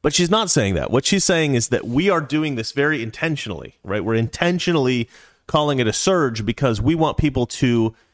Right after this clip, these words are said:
think of it as a military insurgency. That, that's not true. That's not true. We're not saying it's an insurgency. Nobody's ever said, <laughs> you know, it's funny because they, they, they'll use that language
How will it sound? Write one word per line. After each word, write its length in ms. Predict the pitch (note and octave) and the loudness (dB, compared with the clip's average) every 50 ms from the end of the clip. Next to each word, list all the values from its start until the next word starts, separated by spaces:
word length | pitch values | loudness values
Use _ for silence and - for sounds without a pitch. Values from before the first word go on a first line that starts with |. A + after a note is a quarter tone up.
| _ _ _ _ | _ _ _ _
think 240 | - F#3+ G3 F#3 - | -2 0 0 2 2
of 100 | D3+ A2+ | 2 2
it 140 | A#2 G#2+ G#2+ | 2 2 0
as 160 | F2 A2+ - | 0 0 0
a 80 | A#2+ | 0
military 760 | G#2+ G#2+ A2+ B2+ D3+ D#3 D#3 D3 - - C#3 A#2+ A2+ A2+ F#2+ F2 | 0 2 2 2 2 2 2 0 0 0 0 2 2 0 0 -2
insurgency. 840 | G#2 G2 - - F3+ F#3 E3 B2+ B2 G2+ - - - - - - - _ _ _ _ _ _ _ _ _ _ _ _ _ _ - | -4 -2 0 0 2 2 0 0 -2 -2 -2 -4 -6 -8 -10 -12 -18 _ _ _ _ _ _ _ _ _ _ _ _ _ _ -4
That, 120 | - - | -2 0
that's 220 | F#3 F#3+ - - | 0 0 2 2
not 180 | G#3+ G#3 F3+ D3+ | 2 0 0 0
true. 440 | - - - E4 F4 G#3+ F#2+ - - _ _ _ _ _ _ _ _ _ - | -2 0 2 2 2 2 0 -2 -6 _ _ _ _ _ _ _ _ _ -2
That's 160 | D3+ E3 - | 0 0 2
not 120 | F3+ D#3 | 0 -2
true. 200 | - - G3 D#3 | 0 0 0 2
We're 100 | G#2 B2+ | 4 2
not 220 | D#3+ G3+ A3 - - | 2 2 0 0 0
saying 480 | - - G3+ G#3 F#3 D#3+ C3+ A#2+ A2+ - | 0 2 2 2 2 2 2 0 0 0
it's 180 | - C3+ - C#3+ | 0 0 2 2
an 80 | C3 | 2
insurgency. 760 | C3+ B2+ A2+ - - F#3 F#3 D#3+ C3 B2 A2 G2 - E2+ D#2+ | 2 2 2 2 2 2 2 2 0 0 0 0 0 -2 2
Nobody's 360 | F2 A#2 C#3+ D#3 E3 D#3+ C#3 | 2 2 2 2 2 2 2
ever 160 | D3+ C#3 C3 A#2+ | 2 2 2 0
said, 500 | - - E3+ D3+ C#3+ B2+ A#2 A2 A2+ G#2+ - _ _ _ _ _ _ _ _ _ _ _ | 0 2 2 2 2 2 2 0 0 -2 -4 _ _ _ _ _ _ _ _ _ _ _
<laughs> 400 | _ _ _ _ _ _ _ - | _ _ _ _ _ _ _ -12
you 320 | A#2+ - - - - D3+ | -10 -10 -4 -2 0 0
know, 120 | B2+ - - - _ _ _ _ _ - _ _ _ _ _ _ _ _ _ _ _ _ _ - | 0 0 -2 -8 _ _ _ _ _ -20 _ _ _ _ _ _ _ _ _ _ _ _ _ -4
it's 180 | E3 D#3+ - | -4 -2 0
funny 220 | - A#3+ A#3 F3 C#3 | 0 0 0 2 0
because 260 | C#3+ C3+ - D#3+ C3+ | 0 0 0 0 2
they, 120 | D3 E3 D#3 | 0 0 -2
they, 340 | - - - D#3 E3+ F#3 | -4 -4 -2 0 0 0
they'll 320 | C3+ D3 E3 G3 A#3 A#3 F#3+ | 2 2 2 2 2 2 4
use 240 | D3+ C#3+ C#3+ C3+ B2+ | 4 4 2 2 2
that 220 | C3+ B2+ - - | 0 0 2 2
language 500 | B2 A#2+ A#2 A2+ G#2 G2+ G2+ F#2+ G#2 | 0 2 2 2 2 2 0 0 -2